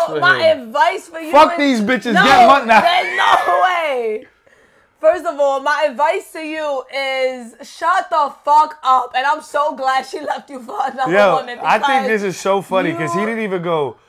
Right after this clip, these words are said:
Speaker 2: So I
Speaker 1: you
Speaker 2: knew right away
Speaker 1: deserved
Speaker 2: she was
Speaker 1: it.
Speaker 2: gay. He put, I knew <laughs> right away she went L G B T Q. <laughs> She turned queer,
Speaker 1: Yo,
Speaker 2: everything.
Speaker 1: I'm so glad 'cause you really don't deserve to be with a woman if that's how you over here
Speaker 2: Nah,
Speaker 1: speaking of us.
Speaker 2: she definitely cheated with a man
Speaker 1: Man.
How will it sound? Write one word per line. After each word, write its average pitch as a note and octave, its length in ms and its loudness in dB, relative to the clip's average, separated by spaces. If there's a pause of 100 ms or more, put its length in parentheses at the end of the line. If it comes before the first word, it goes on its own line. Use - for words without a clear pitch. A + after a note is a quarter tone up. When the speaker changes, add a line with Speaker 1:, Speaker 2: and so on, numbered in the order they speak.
Speaker 2:
So A3 160 -4
I A#3+ 40 0
Speaker 1:
you C4+ 60 -4
Speaker 2:
knew D4 120 0
right B3 160 6
away A3 220 4
Speaker 1:
deserved A3+ 120 -2
Speaker 2:
she G3+ 80 -4
was D#3 160 -4
Speaker 1:
it. - 40 -10
Speaker 2:
gay. D#3 300 -2
He E3+ 140 -12
put, E3+ 260 -4 (100)
I F#3 100 0
knew G3 180 -4
<laughs> - 40 -4
right A3 220 4
away G3 220 -2
she F3+ 160 -12
went D#3+ 240 -8
L F3 160 -2
G F3+ 160 -8
B E3 120 -12 (240)
T B3+ 240 -10
Q. - 380 -12
<laughs> - 60 -20 (1300)
She B3 160 -12
turned G3+ 380 -4
queer, A#3+ 400 -2
Speaker 1:
Yo, A#3 80 2
Speaker 2:
everything. B3+ 680 2
Speaker 1:
I'm E4 120 0
so E4+ 320 0
glad D#4+ 240 -2
'cause D#4+ 120 -10
you E4+ 120 -10
really E4+ 200 -10
don't D#4+ 180 0
deserve D4+ 360 -4
to D4 80 -14
be C4+ 120 -14
with C4+ 160 -10
a C#4 40 -10
woman B3+ 260 -6
if B3 120 -10
that's B3+ 220 -2
how C4 80 2
you C4 160 -8
over B3 160 -4
here B3+ 140 -8
Speaker 2:
Nah, E3 240 4
Speaker 1:
speaking B3 160 -4
of B3 160 -4
us. B3 240 -2 (160)
Speaker 2:
she G#3+ 180 -10
definitely G3 720 0
cheated F3+ 320 -10
with D#3+ 140 -4
a C#3+ 60 -4
man F3 340 0
Speaker 1:
Man. A3+ 560 -6